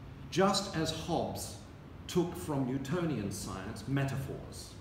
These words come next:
about atoms and determination,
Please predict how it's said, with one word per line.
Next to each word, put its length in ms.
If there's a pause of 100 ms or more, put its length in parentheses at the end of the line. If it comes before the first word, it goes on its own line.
(1300)
about 380
atoms 600 (520)
and 160
determination, 840